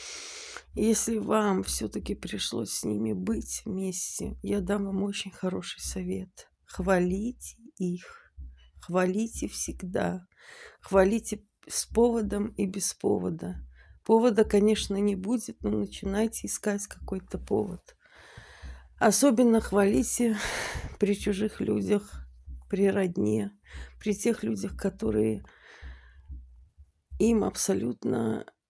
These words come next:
чужие, и люди, которые для них важны. Такой пример. Допустим, мой муж, он был очень-очень-очень-очень жадный.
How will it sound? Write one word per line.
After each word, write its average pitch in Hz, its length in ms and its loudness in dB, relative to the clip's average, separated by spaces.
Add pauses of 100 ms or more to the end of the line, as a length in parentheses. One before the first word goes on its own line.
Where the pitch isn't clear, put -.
(960)
чужие, 208 800 2
и 208 380 0
люди, 220 320 0
которые 202 760 -2 (1300)
для 175 260 4
них 190 340 2
важны. 185 500 -2 (240)
Такой 226 320 -2
пример. 208 560 -4 (840)
Допустим, 214 500 -2
мой 214 160 0
муж, 202 400 -2
он 208 160 -2
был - 280 -4 (140)
очень-очень-очень-очень 190 1700 -4
жадный. 180 560 -4